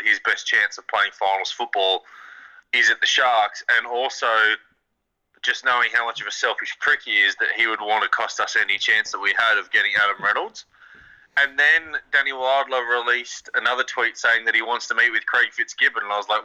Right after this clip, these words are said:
"Well, <laughs> you can only imagine how that conversation's gonna go."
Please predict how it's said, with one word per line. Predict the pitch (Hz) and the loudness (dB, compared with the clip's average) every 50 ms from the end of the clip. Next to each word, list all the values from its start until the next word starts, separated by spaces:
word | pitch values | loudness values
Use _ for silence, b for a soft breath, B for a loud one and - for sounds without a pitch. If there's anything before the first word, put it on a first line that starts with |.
| 107 - - | -6 -6 -4
"Well, | 175 - - b b b b | -4 -4 -6 b b b b
<laughs> | b b - - | b b 0 0
you | - - | 0 2
can | - 139 135 | 2 2 2
only | 147 165 156 147 | 4 4 4 2
imagine | - 131 143 147 139 - 143 | 2 4 2 0 0 0 0
how | 135 123 117 | 0 2 2
that | 127 143 - - | 2 0 0 -2
conversation's | - 135 120 110 110 - 120 107 104 - - - - - | -4 -6 -6 -6 -8 -4 -2 -2 -2 -2 -6 -12 -8 -6
gonna | 107 104 98 98 92 | -4 -2 -2 0 2
go." | 95 95 98 107 | 2 2 2 2